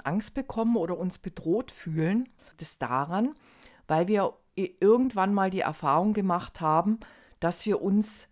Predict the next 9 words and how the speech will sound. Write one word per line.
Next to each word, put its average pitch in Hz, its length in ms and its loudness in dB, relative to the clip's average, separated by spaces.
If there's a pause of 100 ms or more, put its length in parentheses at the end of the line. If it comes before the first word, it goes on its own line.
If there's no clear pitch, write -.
(140)
bedroht 165 460 0
fühlten 202 500 -2
durch - 460 -8 (100)
die 180 100 -12
Stimme 143 560 -4 (540)
oder 170 320 -2
Angst 160 300 -4
bekommen 131 440 -6
haben. 123 400 -6